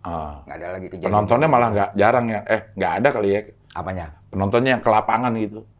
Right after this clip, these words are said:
Speaker 2: Yang kan nggak main bola.
Speaker 1: Bukan, maksud gue, penontonnya
Speaker 2: Nggak, nggak dulu, lalu jelas dulu, Del.
Speaker 1: Iya.
Speaker 2: Yang nama penonton itu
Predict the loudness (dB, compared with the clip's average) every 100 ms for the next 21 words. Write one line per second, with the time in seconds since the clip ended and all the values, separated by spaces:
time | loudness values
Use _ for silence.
0 | _ _ _ _ _ _ -6 -2 0 2
1 | 2 6 6 6 4 2 -8 -2 2 4
2 | 2 0 2 4 4 0 -18 -20 _ -16
3 | 0 4 6 6 6 6 6 6 6 6
4 | 4 4 4 6 4 4 4 4 6 4
5 | 6 2 -4 -14 -18 -10 2 4 6 6
6 | 6 6 6 6 4 6 4 4 4 4